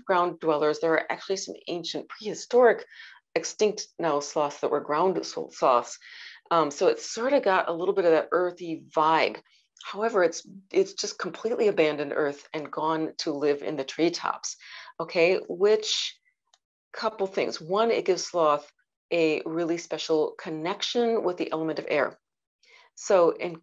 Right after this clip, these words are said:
co-, but it's a different way than you find with, like, winged animals, like birds, um, because with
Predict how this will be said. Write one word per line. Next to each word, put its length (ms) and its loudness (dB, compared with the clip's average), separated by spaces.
co-, 360 -10
but 100 4
it's 120 -2
a 60 2
different 380 -2
way 340 6
than 180 0
you 120 -2
find 300 -4
with, 160 -2
like, 200 -2
winged 300 -4
animals, 540 -2
like 160 -8
birds, 320 4
um, 360 2
because 480 -2
with 140 2